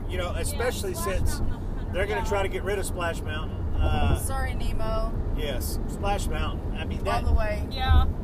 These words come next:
Speaker 3: Uh, but I do really,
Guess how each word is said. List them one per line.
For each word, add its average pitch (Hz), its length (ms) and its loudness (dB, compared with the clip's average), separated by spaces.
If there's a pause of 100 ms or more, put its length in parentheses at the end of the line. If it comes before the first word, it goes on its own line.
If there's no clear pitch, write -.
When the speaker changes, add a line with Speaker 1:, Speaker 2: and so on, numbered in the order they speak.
(1200)
Speaker 3:
Uh, 784 80 2
but 698 140 2
I 698 120 0
do - 360 -4 (240)
really, - 360 2